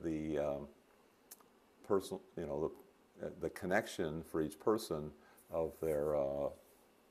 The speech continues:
uh, genome and phenome, their traits. Uh, so we, so we just showed that it could be done. So a lot of people said, "Oh, it can't be done. You won't get people to agree to that. You won't get, uh, you know, uh,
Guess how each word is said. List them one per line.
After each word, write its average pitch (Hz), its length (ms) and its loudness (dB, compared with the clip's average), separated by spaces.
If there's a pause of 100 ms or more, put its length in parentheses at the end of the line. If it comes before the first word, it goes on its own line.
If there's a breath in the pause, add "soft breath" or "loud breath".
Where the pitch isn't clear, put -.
(540)
uh, 73 180 -6
genome 80 540 0
and 69 340 -8 (300)
phenome, 64 460 -2
their 64 120 -6
traits. - 560 -4 (1300)
Uh, 76 240 -4
so - 180 6
we, 113 160 8 (360 loud breath)
so 123 60 2
we 127 120 6
just 135 260 4
showed 160 260 8
that 101 100 6
it 95 100 0
could 104 120 2
be 95 80 2
done. 98 320 2
So 92 80 4
a - 20 10
lot 110 180 10
of 135 60 0
people 127 160 0
said, - 240 4
"Oh, 113 160 12
it - 80 4
can't 98 220 -2
be 92 60 -4
done. 92 360 0
You 87 80 -2
won't 92 220 4
get - 180 2
people 90 280 0
to 98 160 2
agree 127 240 4
to 98 100 4
that. 73 280 -2 (120)
You 82 80 -4
won't 80 240 -4
get, 85 200 4 (720 loud breath)
uh, 78 100 0
you 85 140 0
know, 82 200 0 (560 loud breath)
uh, 78 720 2